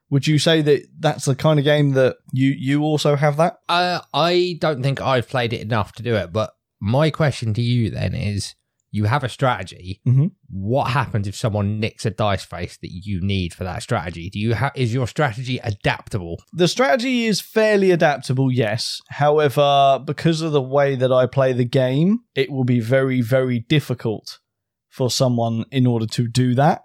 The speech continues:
Speaker 1: um, because the key dice faces that I need, I nearly always get on. Uh, I, uh, you know, I get them very, very early on in the game.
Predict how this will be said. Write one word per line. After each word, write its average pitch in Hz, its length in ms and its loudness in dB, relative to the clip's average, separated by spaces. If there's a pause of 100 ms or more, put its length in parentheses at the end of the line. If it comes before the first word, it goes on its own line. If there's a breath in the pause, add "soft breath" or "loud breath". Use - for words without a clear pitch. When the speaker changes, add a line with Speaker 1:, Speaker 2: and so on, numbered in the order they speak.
Speaker 1:
um, 120 420 2
because 120 500 0
the 120 540 -2 (400)
key 165 400 0
dice 151 300 4
faces 131 420 0
that 123 160 0
I 123 140 -2
need, 120 500 0 (100)
I 110 320 -4
nearly 123 640 0
always 110 360 0
get 113 260 -2
on. 104 360 -2 (160)
Uh, 127 140 2
I, 123 180 2 (160)
uh, 120 220 -4
you 120 140 0
know, 110 100 2
I 110 80 0
get 113 200 -2
them 107 240 -6 (280)
very, 120 560 -2
very 110 380 -2
early 107 300 -4
on 104 180 -4
in 98 100 -8
the 104 60 -10
game. 127 420 0